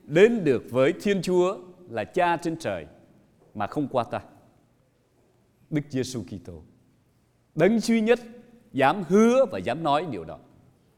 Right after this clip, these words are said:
Không ai dám nói điều đó hết cả. Những người khác chỉ là phỉnh phờ chúng ta mà thôi.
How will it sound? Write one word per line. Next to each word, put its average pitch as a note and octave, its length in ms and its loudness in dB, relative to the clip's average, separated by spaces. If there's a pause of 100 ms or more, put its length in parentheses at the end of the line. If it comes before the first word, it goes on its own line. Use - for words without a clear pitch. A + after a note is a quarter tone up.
(140)
Không G#3+ 240 -2
ai G3 200 0
dám G3 220 2
nói G#3 180 0
điều D#3+ 180 0
đó G2 160 -4
hết F#3 200 -8
cả. - 100 -16 (2250)
Những D3 140 0
người E3 140 4
khác A3 320 -2
chỉ C#3+ 100 0
là C#3 100 2
phỉnh B2+ 300 -4
phờ A#2 320 4
chúng C3+ 160 -10
ta D3+ 240 -2
mà G#2+ 160 -6
thôi. B2 200 -6